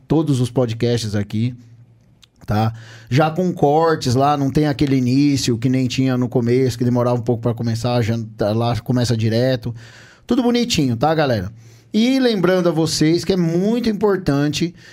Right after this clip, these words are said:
que vocês fortaleçam os nossos patrocinadores aqui, pro ano que vem a gente trazer muito mais pessoas legais aqui, trazer de volta convidados, como a gente tá trazendo o Cavalo e o Mojove, que foi muito pedido, e a gente já tinha combinado da outra vez que eles vieram, né?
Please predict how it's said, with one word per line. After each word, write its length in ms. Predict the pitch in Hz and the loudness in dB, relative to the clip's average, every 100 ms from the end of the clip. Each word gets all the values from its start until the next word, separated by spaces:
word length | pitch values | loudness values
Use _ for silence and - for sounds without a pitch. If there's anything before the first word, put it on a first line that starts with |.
| - | -8
que 100 | - | -2
vocês 520 | 160 175 - 151 151 | 0 0 0 0 0
fortaleçam 840 | - 170 170 202 156 147 175 180 185 | 0 0 2 0 2 2 2 0 -2
os 80 | |
nossos 240 | 151 160 160 | 0 -2 -2
patrocinadores 840 | - 160 165 - 180 151 135 135 | -4 -2 -2 -2 -2 0 0 2
aqui, 440 | 127 123 151 202 226 | 0 0 -2 -2 -6
pro 200 | - 202 | -2 0
ano 120 | 202 202 | 0 0
que 120 | 190 | 0
vem 100 | 160 | 0
a 80 | 175 | -2
gente 180 | 165 | -4
trazer 320 | 165 180 147 170 | -4 -2 0 0
muito 360 | 165 160 208 | 0 0 0
mais 160 | 202 190 | -2 0
pessoas 400 | 196 165 175 160 | -2 -2 -2 0
legais 420 | 165 131 135 131 | 0 2 2 0
aqui, 240 | 117 147 | 0 -2
trazer 380 | 180 143 123 160 | -2 -2 0 0
de 80 | 156 | 0
volta 320 | 120 143 147 | 0 0 -2
convidados, 420 | - 131 117 135 | -2 0 0 -2
como 140 | - 131 | 0 0
a 40 | |
gente 220 | 127 117 | 0 -2
tá 100 | - 117 | -4 -2
trazendo 400 | 127 107 120 123 | -2 0 -2 -2
o 20 | |
Cavalo 380 | 123 117 113 117 | -2 -2 -2 -2
e 20 | |
o 40 | |
Mojove, 460 | 113 107 104 123 127 - - - - - | -2 -2 -2 -2 -4 -12 -20 -20 -20 -20
que 100 | - | -6
foi 200 | 139 165 | -2 0
muito 400 | 156 151 185 214 | 2 2 0 0
pedido, 580 | 240 170 123 143 - 233 - - _ _ | -2 0 2 2 2 -2 -6 -18 _ _
e 540 | - 151 156 151 147 147 | 0 2 4 4 4 2
a 60 | 143 | 2
gente 200 | 160 160 | 2 2
já 100 | 160 | 0
tinha 120 | 170 | 0
combinado 520 | 180 160 156 147 131 | 0 2 2 0 0
da 80 | 135 | 0
outra 260 | 143 147 | 2 2
vez 160 | 131 139 | 0 0
que 80 | 139 | 0
eles 160 | 131 | 0
vieram, 460 | 117 123 120 170 190 | 2 2 2 2 2
né? 240 | 147 196 | 0 -2